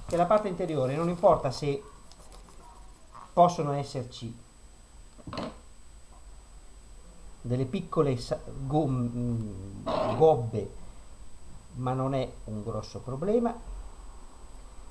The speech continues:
Ora riprendiamo il nastro,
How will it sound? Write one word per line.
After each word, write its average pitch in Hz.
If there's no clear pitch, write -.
Ora -
riprendiamo 156
il 113
nastro, 110